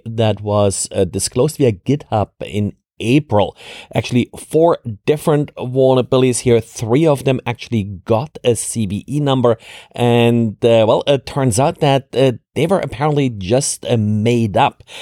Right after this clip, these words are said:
But what makes the story even more interesting is that Moobot, uh, one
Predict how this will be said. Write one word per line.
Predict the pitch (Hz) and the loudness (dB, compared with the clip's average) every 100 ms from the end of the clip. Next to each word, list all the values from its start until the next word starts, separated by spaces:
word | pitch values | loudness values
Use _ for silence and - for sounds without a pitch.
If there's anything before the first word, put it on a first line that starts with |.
| - - | -16 -4
But | 127 135 - | 0 0 -2
what | 127 - | -4 -4
makes | 285 - | -4 -2
the | |
story | 208 - 180 165 | -2 2 2 2
even | 143 143 | 2 2
more | 131 123 165 - | 2 2 0 0
interesting | 143 123 - 113 - 123 107 110 - | -2 -2 0 0 0 0 0 -2 -4
is | 76 113 110 104 104 - - | -2 2 2 2 0 -2 -8
that | 104 110 113 110 - | -8 -4 -2 -4 -6
Moobot, | 107 110 139 202 143 104 85 - | -4 0 2 2 2 0 -2 -6
uh, | 98 | -4
one | 98 90 113 | -2 -2 -2